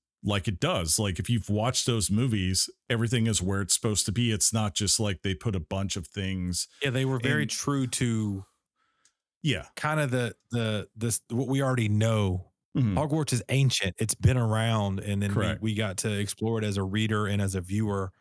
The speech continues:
Speaker 2: of the movie. So I think they did handle it with care, if you will.
Speaker 1: Yeah,
Speaker 2: Um,
Speaker 1: like, if, if you're going around, like, you know, the way you would expect, the paintings, they are moving. Uh, if you go by the paintings at night, they will be sleeping.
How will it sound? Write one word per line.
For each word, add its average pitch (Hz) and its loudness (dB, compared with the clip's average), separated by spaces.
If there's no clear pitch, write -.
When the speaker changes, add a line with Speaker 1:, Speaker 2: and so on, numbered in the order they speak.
Speaker 2:
of 98 -4
the 98 -4
movie. 98 0
So 101 0
I 101 0
think 120 -2
they 104 0
did 101 -2
handle 110 2
it 95 -4
with 92 -4
care, 101 0
if 90 -2
you 92 -2
will. 90 -2
Speaker 1:
Yeah, 151 2
Speaker 2:
Um, 92 2
Speaker 1:
like, 120 2
if, - -4
if - -2
you're 135 2
going 139 2
around, 120 2
like, 110 0
you 120 4
know, 98 2
the 101 -2
way 113 2
you 120 2
would 113 2
expect, 107 0
the 92 -2
paintings, 113 2
they 104 2
are 90 2
moving. 104 2
Uh, 92 2
if 92 -2
you 104 0
go 107 0
by 95 0
the 90 -2
paintings 101 2
at 90 -4
night, 98 0
they 98 0
will 87 -2
be - -10
sleeping. 113 2